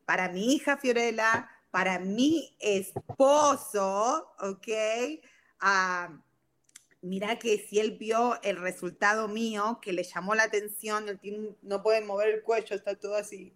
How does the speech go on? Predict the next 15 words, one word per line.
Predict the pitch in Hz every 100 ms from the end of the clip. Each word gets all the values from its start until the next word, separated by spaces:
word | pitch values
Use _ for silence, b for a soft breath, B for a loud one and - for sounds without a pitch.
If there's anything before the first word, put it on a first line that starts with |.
| _
<laughs> | 220 196 - _ - 285 - 208 -
Hasta, | 185 185 196
hasta | 196 202
le | 196
dijeron | 196 220 226
que | 214
puede | - 202 208
tener | 190
una | 190 196 185
hernia | 202 196 185
en | 180
una | 180 190
de | 185
sus | 180 180
vértebras, | 185 175 - 170 175 254